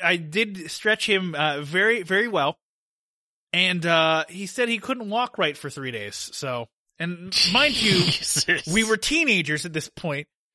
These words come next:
Speaker 1: So when you're hurt as a teenager, like, that badly that you can't walk right for a few days, uh, you're hurt.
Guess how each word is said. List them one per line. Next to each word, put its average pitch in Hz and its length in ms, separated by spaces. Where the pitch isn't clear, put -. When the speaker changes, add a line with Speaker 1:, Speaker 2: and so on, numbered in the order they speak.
Speaker 1:
So 220 400
when 214 220
you're 208 140
hurt 285 260
as 220 100
a 208 60
teenager, 202 720
like, 160 300
that 185 260
badly 196 460
that 185 220
you 185 160
can't 202 340
walk 165 260
right 254 240
for 262 260
a 226 100
few 269 200
days, 311 480
uh, 175 240
you're 185 200
hurt. 190 340